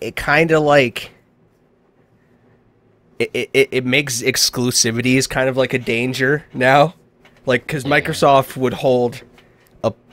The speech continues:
Speaker 1: pretty large portion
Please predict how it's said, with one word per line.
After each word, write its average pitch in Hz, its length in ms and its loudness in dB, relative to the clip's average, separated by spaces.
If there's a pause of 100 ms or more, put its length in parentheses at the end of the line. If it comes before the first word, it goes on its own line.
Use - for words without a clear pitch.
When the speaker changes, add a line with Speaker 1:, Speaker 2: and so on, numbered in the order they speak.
Speaker 1:
pretty 143 640 2 (1700)
large 123 680 2
portion 107 760 -6